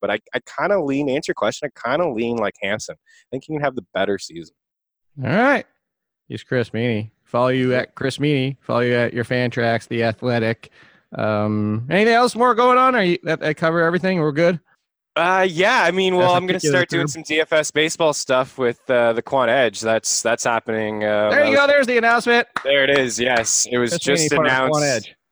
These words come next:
Speaker 1: It was just announced yesterday, so I'm thrilled. We got a good D F S, uh, content crew there, and got the promo code means. Will save you fifty dollars if you use it by Friday at midnight for the
Speaker 2: Dollars.
Speaker 1: whole season package. So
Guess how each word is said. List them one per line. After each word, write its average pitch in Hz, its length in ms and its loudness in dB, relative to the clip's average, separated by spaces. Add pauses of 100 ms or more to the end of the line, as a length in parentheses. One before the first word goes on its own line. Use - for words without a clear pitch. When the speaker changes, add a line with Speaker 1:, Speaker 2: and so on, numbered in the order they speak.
(200)
Speaker 1:
It 120 80 0
was 131 200 0
just - 280 -2
announced 131 380 -2
yesterday, 131 500 0
so 127 160 -2
I'm 113 100 -4
thrilled. 120 640 0
We 110 60 -2
got 110 120 2
a 107 40 -8
good 104 160 -6
D 113 160 0
F - 120 -6
S, 107 320 -2
uh, 98 480 0
content 107 600 -4 (200)
crew 110 280 -2
there, 107 400 0
and 101 480 -2 (480)
got 117 100 -2
the - 80 -6
promo 123 320 -2
code 117 240 0
means. 135 720 -4 (340)
Will 107 120 -4
save 113 340 -2
you 110 240 0
fifty 135 380 -6
dollars 113 360 2
if 113 140 -4
you 107 60 -10
use 104 180 -4
it 110 80 -4
by 101 160 0
Friday 98 420 0
at 95 160 -2
midnight 95 260 -4
for 110 80 -2
the 104 40 -4
Speaker 2:
Dollars. 85 140 -6
Speaker 1:
whole 95 100 -6
season 92 320 -12
package. 90 400 -6
So 85 380 -8